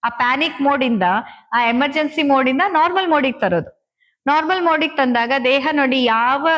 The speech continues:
ಕೆಟ್ಟದನ್ನು ದೇಹ ಇಟ್ಕೊಳ್ಳೋದಿಲ್ಲ. ಈಗ ಒಂದು ಫುಡ್ ಪಾಯ್ಸನಿಂಗ್ ಆಗೋ ಸ್ಟ್ರೀಟ್ ಫುಡ್ ತಿನ್ನಿ, ಏನ್ ಮಾಡತ್ತೆ? ತಕ್ಷಣ ವಾಂತಿ ಭೇದಿ. ಯಾಕಾಗತ್ತೆ? ದೇಹ ಅದನ್ನ ಹೊರಗೆ ಹಾಕತ್ತೆ. ಕಣ್ಣಲ್ಲಿ ಒಂದ್ ಕಸ ಬೀಳ್ಲಿ, ಏನಾಗತ್ತೆ? ಫುಲ್ ಕಣ್ಣೀರು. ಹೊಗೆ ಬರ್ಲಿ ಕಣ್ಣಿಗೆ, ಏನಾಗತ್ತೆ? ಫುಲ್ ಕಣ್ಣೀರು. ದೇಹ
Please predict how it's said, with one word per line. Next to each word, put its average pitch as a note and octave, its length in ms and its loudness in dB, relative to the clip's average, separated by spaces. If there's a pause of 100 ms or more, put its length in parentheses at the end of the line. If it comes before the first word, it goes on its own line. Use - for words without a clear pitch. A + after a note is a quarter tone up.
(140)
ಕೆಟ್ಟದನ್ನು C4+ 560 -2
ದೇಹ B3 240 0
ಇಟ್ಕೊಳ್ಳೋದಿಲ್ಲ. A#3 640 0 (560)
ಈಗ C4 120 2
ಒಂದು C#4+ 240 2
ಫುಡ್ D4 260 -2
ಪಾಯ್ಸನಿಂಗ್ D4 460 0
ಆಗೋ C#4 180 0
ಸ್ಟ್ರೀಟ್ D4 320 -4
ಫುಡ್ C4+ 200 -2
ತಿನ್ನಿ, B3+ 260 0
ಏನ್ C4+ 340 2
ಮಾಡತ್ತೆ? B3 300 0
ತಕ್ಷಣ A#3+ 420 -4
ವಾಂತಿ C4+ 400 0
ಭೇದಿ. A#3+ 320 0 (380)
ಯಾಕಾಗತ್ತೆ? C4+ 880 -2 (300)
ದೇಹ D#4+ 280 0
ಅದನ್ನ C4 220 -2
ಹೊರಗೆ A#3+ 320 -2
ಹಾಕತ್ತೆ. - 600 -4 (420)
ಕಣ್ಣಲ್ಲಿ F4 340 -2
ಒಂದ್ D#4+ 100 -2
ಕಸ D4+ 280 -4
ಬೀಳ್ಲಿ, C#4 360 0
ಏನಾಗತ್ತೆ? C#4 1080 -4 (320)
ಫುಲ್ D4 260 0
ಕಣ್ಣೀರು. C4+ 440 2
ಹೊಗೆ C#4+ 260 0
ಬರ್ಲಿ C#4+ 320 0
ಕಣ್ಣಿಗೆ, C4+ 420 0
ಏನಾಗತ್ತೆ? B3+ 520 -2
ಫುಲ್ D4+ 280 -4
ಕಣ್ಣೀರು. A#3+ 500 0
ದೇಹ B3 240 0